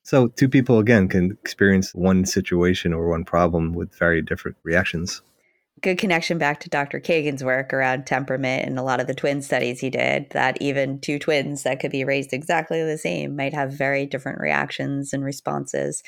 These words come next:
Speaker 2: and temperaments. It's really fascinating. I wanted to talk about all this because I really would like to try to break down some of that stigma around having and feeling emotion, because however we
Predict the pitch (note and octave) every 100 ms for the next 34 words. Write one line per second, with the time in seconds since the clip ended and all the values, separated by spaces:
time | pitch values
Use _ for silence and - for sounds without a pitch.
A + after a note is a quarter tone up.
0 | - - - D3+ D3+ D#3+ E3 C#3+ B2+ -
1 | - - - E3+ F3+ F3 D#3+ - D3+ -
2 | C#3 C3+ D3 D3+ _ - F#3+ F#3 G#3+ B3+
3 | B3 - - F#3+ F3 D#3+ D#3 - - A#3
4 | E4 B3+ F3+ D3 C#3+ C#3 C#3 C#3 - D3+
5 | C#3+ C#3+ C#3 C#3+ - _ _ _ F#3 F3
6 | G#3 A#3+ A3+ F#3+ F3 F3 F3 F#3+ D#3+ D#3+
7 | D#3+ D#3+ E3 D#3+ D#3+ - D#3 D3 D3 -
8 | - - D3+ E3 C#3+ C3 - C3 C3+ C3
9 | C3 C3 C3 - - C3+ C3+ C3 C3 C3
10 | C3+ C3+ C#3 C3+ B2+ C3 C3 D3+ - -
11 | - C#3+ _ _ D3+ D3 C#3 C3+ C3+ -
12 | - _ - _ _ _ - D#3+ E3 F#3
13 | F#3 D#3+ D3+